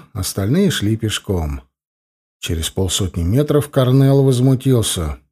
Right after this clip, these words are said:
«Эйсон, ты, конечно, хромаешь, но всё же лучше уступил бы место Джоан или Эрли.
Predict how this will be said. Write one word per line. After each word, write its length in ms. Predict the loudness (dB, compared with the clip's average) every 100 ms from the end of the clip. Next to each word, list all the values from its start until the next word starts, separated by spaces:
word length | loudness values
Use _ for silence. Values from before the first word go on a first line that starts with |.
| _ _
«Эйсон, 540 | -6 -4 -4 -4 -6 -10 _ _ -6
ты, 80 | -2
конечно, 440 | 0 0 -2 -4
хромаешь, 800 | -4 -2 0 2 2 2 -2 -10 _ -6
но 120 | -2
всё 200 | 0 0
же 120 | 0 0
лучше 300 | 0 -2 -4
уступил 460 | -2 -4 2 2
бы 160 | 4 6
место 380 | 4 2 0 -2
Джоан 480 | 0 2 2 2
или 360 | 2 2 2 0
Эрли. 580 | 2 2 2 0 -2 -6